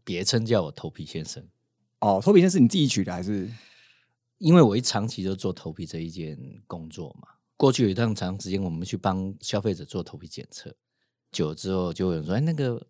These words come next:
Speaker 1: 帮忙看头皮的那个先生叫什么？”就会找我，你知道吗？久了之后就变叫头皮先生。
Speaker 2: 所以陈俊伟或是 Eric 都忘记这个名字，只叫你头皮先生。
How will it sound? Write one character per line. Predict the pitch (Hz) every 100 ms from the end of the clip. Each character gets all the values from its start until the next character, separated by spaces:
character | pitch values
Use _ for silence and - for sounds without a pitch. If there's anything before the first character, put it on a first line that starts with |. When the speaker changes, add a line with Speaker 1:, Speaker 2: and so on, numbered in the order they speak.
| _
Speaker 1:
帮 | 120
忙 | 123 110
看 | 107 117
头 | 101 92
皮 | 95 90
的 | 85
那 | 92
个 | 92
先 | 87 95 92
生 | 92 90
叫 | - 90
什 | - -
么？” | - 76 85
就 | 113
会 | 123
找 | - 82
我， | 117 92 73
你 | 82
知 |
道 | 82 76
吗？ | - _ - _
久 | - 82
了 |
之 | 87
后 | 101
就 | 95
变 | 92 85
叫 | - 85
头 | 71 -
皮 |
先 | 156 160
生。 | 120
Speaker 2:
所 | 127
以 |
陈 | - 120
俊 | 117 139
伟 | 104
或 | 95 117
是 |
Eric | 123 120 98
都 | 110
忘 | 107
记 | 107
这 | 101
个 |
名 | 90 92
字， | 98 - -
只 | 104
叫 | 127
你 | 110
头 | 95 107
皮 | 92
先 | 95
生。 | 95